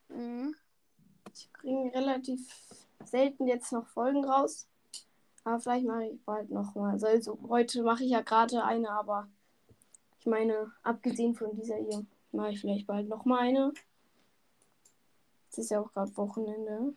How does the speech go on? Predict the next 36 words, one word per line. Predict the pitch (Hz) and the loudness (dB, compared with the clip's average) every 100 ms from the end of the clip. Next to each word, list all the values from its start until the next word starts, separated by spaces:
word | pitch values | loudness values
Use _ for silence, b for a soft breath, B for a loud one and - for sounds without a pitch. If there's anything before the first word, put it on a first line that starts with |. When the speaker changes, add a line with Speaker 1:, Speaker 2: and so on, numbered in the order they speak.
| _ | _
Speaker 2:
Am | - 277 | 8 12
Montag | 277 381 392 311 | 12 10 6 4
haben | 311 311 | 6 8
wir | 294 | 8
auch | 285 339 | 8 6
wieder | 254 226 | 2 2
frei. | 208 - 202 208 208 _ _ _ | 0 0 2 2 0 _ _ _
Also | - 247 233 | 2 2 4
wir | 240 | 6
haben | 247 277 | 6 8
Speaker 1:
Ich | 277 | 10
Speaker 2:
auch | 247 | 12
Speaker 1:
weiß. | 277 285 285 269 285 311 - _ - _ _ _ - - _ _ - | 12 12 12 8 4 -6 -8 _ -20 _ _ _ -20 -20 _ _ 8
Speaker 2:
in | 262 | 12
Mathe | 285 427 359 | 12 12 10
haben | 311 | 12
wir | 294 | 10
Speaker 1:
Nee. | 285 | 8
Speaker 2:
übertrieben | 370 277 269 339 320 269 | 6 4 0 4 6 4
viel, | - 269 240 | 6 6 6
gar | 247 262 | 4 -2
keinen | 262 233 | -2 -2
Bock. | 220 208 - - _ _ _ _ _ _ _ _ _ _ - - | -2 -4 -6 -20 _ _ _ _ _ _ _ _ _ _ -20 -6
Speaker 1:
Ich | 269 226 | 0 2
Speaker 2:
Mhm. | 233 | 10
Speaker 1:
weiß. | 294 320 311 226 - - - _ _ _ - - _ _ _ _ _ _ - _ - - - _ _ _ _ _ _ _ _ _ _ _ _ _ _ _ _ _ _ _ _ - | 12 12 12 8 0 -10 -14 _ _ _ -20 -20 _ _ _ _ _ _ -20 _ -20 -20 -20 _ _ _ _ _ _ _ _ _ _ _ _ _ _ _ _ _ _ _ _ 0
Junge, | 277 269 | 2 2
wir | |
sollen | 254 294 320 | 4 6 8
da | 302 | 8
ein | 294 | 8
ganzes | 285 294 294 277 | 8 8 6 0
Fußballspiel | - 359 - 370 349 - - 302 | 2 4 8 12 12 10 2 6
lang | 294 277 | 8 6
dran | 254 254 240 | 4 4 2
sitzen. | 233 220 - 254 226 | -2 -4 -4 -2 -2